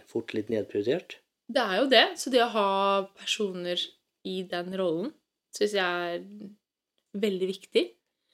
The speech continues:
Speaker 1: Ja, og igjen da kanskje i en smidig eller moderne organisasjon, der man kanskje tenker at ting er i endring,
Speaker 2: Mm.
Speaker 1: så må jo personene som jobber der, må jo også være i endring. De må jo
Speaker 2: Mm.
Speaker 1: lære seg nye ting og hele
Speaker 2: Mm.
Speaker 1: tiden utvikles.
Speaker 2: Mm.
Speaker 1: Og da er jo, som du sier, da er det kanskje liksom, da blir fagdimensjonen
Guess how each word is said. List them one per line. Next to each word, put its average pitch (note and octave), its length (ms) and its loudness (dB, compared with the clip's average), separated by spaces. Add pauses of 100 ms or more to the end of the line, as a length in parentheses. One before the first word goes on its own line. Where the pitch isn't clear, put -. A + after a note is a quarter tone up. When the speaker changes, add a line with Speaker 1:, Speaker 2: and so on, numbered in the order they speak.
(140)
Speaker 1:
Ja, F3+ 160 10
og G3 140 12
igjen F3 260 12
da E3 60 8
kanskje D#3 340 8
i C#3+ 60 8
en C#3+ 180 6
smidig A2 1000 2
eller A2+ 140 4
moderne A2 540 4
organisasjon, C#3 500 8
der C3 80 6
man B2 140 2
kanskje B2 220 0
tenker G#2+ 400 0
at - 220 -6
ting A#2 240 0
er A2+ 200 -2
i B2 100 4
endring, B2 400 6 (220)
Speaker 2:
Mm. G#3 220 -8 (220)
Speaker 1:
så C#3+ 240 6
må B2 380 6
jo A2 220 4 (280)
personene G#2 480 0
som A#2+ 120 2
jobber A#2 220 4
der, C3+ 80 6
må B2+ 120 4
jo A2 60 6
også - 160 2
være A2+ 180 6
i A#2 60 6
endring. A#2+ 340 6
De A#2+ 80 2
må A2+ 140 6
jo A2+ 60 8
Speaker 2:
Mm. A#2+ 40 8
Speaker 1:
lære G#2 300 4
seg A#2+ 120 -4
nye A2 220 4
ting C3 240 4
og A2+ 80 4
hele A#2 140 2
Speaker 2:
Mm. G#2+ 60 -6
Speaker 1:
tiden A#2 200 2
utvikles. C#3 540 4 (200)
Speaker 2:
Mm. G#3+ 220 -4 (160)
Speaker 1:
Og A#2+ 80 0
da B2+ 60 6 (160)
er A#2 80 6
jo, A#2 240 6
som A2+ 240 -4
du A2 60 -2
sier, G#2+ 300 2
da A#2+ 120 6
er A#2 100 6
det - 40 0
kanskje A2 200 -2
liksom, A2+ 180 -2
da A2+ 140 4
blir A2+ 160 2
fagdimensjonen G#2 1000 0